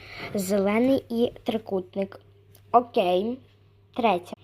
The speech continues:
Ну, в третій у нас вибору нема, як можна так сказати. У неї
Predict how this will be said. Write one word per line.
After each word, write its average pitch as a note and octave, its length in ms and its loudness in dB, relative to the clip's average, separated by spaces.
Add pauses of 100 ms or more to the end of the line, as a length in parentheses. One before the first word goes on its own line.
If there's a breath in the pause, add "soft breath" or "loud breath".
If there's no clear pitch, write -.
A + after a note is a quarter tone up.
(320 loud breath)
Ну, D4 160 2
в C#4 60 -4
третій B3+ 400 0
у A3 140 0
нас G#3+ 260 -4
вибору G#3+ 420 -4
нема, F4 360 0 (200)
як E4 240 -8
можна D4+ 320 -8
так C#4 260 -14
сказати. B3+ 520 -6 (420 loud breath)
У - 100 -4
неї B3 500 4